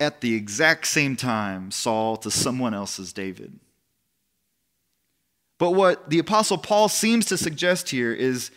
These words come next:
too much for us to bear. That we love, and we love in a way that does no wrong. The kind of love that does not come naturally or easily to us. This is a kind of love that has to be learned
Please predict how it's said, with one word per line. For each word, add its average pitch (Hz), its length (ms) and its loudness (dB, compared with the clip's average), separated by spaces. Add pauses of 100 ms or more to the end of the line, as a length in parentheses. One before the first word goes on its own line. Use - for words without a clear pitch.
(560)
too 233 260 2
much 185 640 0
for 120 220 -4
us 110 160 -6
to 95 100 -12
bear. 90 360 -14 (2000)
That 165 180 4
we 190 160 8
love, 180 720 6
and 170 140 2
we 180 120 2
love 180 280 4
in 196 80 0
a 180 60 0
way 170 180 2
that 135 320 -4
does 165 680 0 (300)
no 127 720 -2 (340)
wrong. 113 680 0
The 143 80 -4
kind 196 360 0
of 156 140 -2
love 151 400 2
that 123 180 -4
does 139 300 -2 (440)
not 175 280 4
come 190 200 2
naturally 127 800 0
or 151 260 -2
easily 180 560 2
to 175 300 -6
us. 101 260 -4
This 208 200 0
is 185 100 -2
a 175 80 2
kind 170 340 0
of 139 140 -4
love 147 300 2
that 127 120 -2
has 156 340 0
to 151 100 -8
be 127 180 -2
learned 120 1000 -2